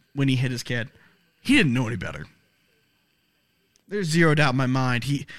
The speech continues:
he, like, he hit his kid with the switch. I think he was just like, "I got hit with the switch. I, I didn't know." Like, I don't think he was maliciously, like, trying to hurt his child. I think he was, he just thought that's how you parented. And that's just a failure in our education system when we need to basically just teach people the correct way to parent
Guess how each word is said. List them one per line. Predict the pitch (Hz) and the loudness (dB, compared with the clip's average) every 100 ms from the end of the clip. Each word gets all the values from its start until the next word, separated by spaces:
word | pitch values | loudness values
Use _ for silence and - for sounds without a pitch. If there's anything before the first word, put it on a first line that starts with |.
| - - - | -18 -20 -12
he, | 120 123 - | -6 -4 -2
like, | 127 127 | -4 -2
he | 196 | -2
hit | 214 | -2
his | 196 | -4
kid | 202 | -6
with | 190 | -8
the | 175 | -8
switch. | - 190 - | -6 -6 -4
I | 160 | -4
think | 170 | -2
he | 175 | -2
was | 160 | -4
just | 160 | -4
like, | 147 | -4
"I | 147 147 | -2 -2
got | 147 | -2
hit | |
with | 127 | -6
the | 147 | -6
switch. | - 151 | -6 -8
I, | 104 127 123 120 _ _ _ _ _ _ _ _ _ | -8 -10 -12 -16 _ _ _ _ _ _ _ _ _
I | - | -12
didn't | 87 120 90 | -8 -8 -8
know." | 87 127 - _ _ _ _ _ _ _ _ _ _ _ _ | -8 -10 -12 _ _ _ _ _ _ _ _ _ _ _ _
Like, | 131 | 0
I | 143 | 2
don't | 156 | 4
think | 160 | 4
he | 156 | 4
was | 147 135 | 4 4
maliciously, | 123 123 135 131 131 | 2 2 2 0 0
like, | 127 120 | 0 0
trying | - 123 120 | 0 2 2
to | 113 | 2
hurt | 104 120 - | 2 0 0
his | 104 - | -2 -4
child. | - 92 92 85 | -8 -10 -10 -10
I | 98 | -10
think | 101 | -10
he | 98 | -10
was, | 110 113 - | -10 -10 -10
he | 131 139 | -4 -2
just | 139 - - | -2 -2 -4
thought | 127 - | -4 -4
that's | 131 - | -4 -2
how | 131 | 2
you | 127 120 | 4 4
parented. | - 123 95 - 143 _ _ _ _ _ _ _ _ _ _ _ _ _ _ _ | 2 -2 -8 -14 -16 _ _ _ _ _ _ _ _ _ _ _ _ _ _ _
And | - 165 | 0 4
that's | 185 | 4
just | 175 | 2
a | 143 | 0
failure | - 135 131 | 2 2 2
in | 123 | 2
our | 117 | 0
education | 110 110 143 147 - | -2 -4 0 0 0
system | 101 104 117 110 | -4 -4 -2 -2
when | 101 | 0
we | 107 | -2
need | 104 101 | -2 -4
to | |
basically | 101 101 107 101 98 | -2 -2 -2 -4 -4
just | 92 | -4
teach | - 117 | -4 -6
people | - 104 110 | -6 -8 -10
the | 98 | -12
correct | - 98 - | -12 -14 -14
way | 92 | -14
to | |
parent | - 147 135 117 | -6 -2 -2 -2